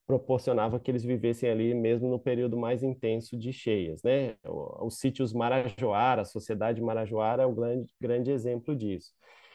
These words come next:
Então, parece que tem aglomerados de casas em volta desses aterros e tem conjuntos de aterros que provavelmente formavam a paisagem, né, onde essas pessoas viviam ao mesmo tempo.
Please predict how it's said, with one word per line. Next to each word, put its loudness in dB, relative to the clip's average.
Então, 0
parece 6
que 0
tem 6
aglomerados 6
de 0
casas 0
em 0
volta 4
desses 0
aterros 2
e 2
tem 2
conjuntos 4
de 4
aterros 2
que -6
provavelmente 2
formavam 2
a 4
paisagem, 2
né, 0
onde 2
essas -6
pessoas -4
viviam 0
ao 4
mesmo -2
tempo. -2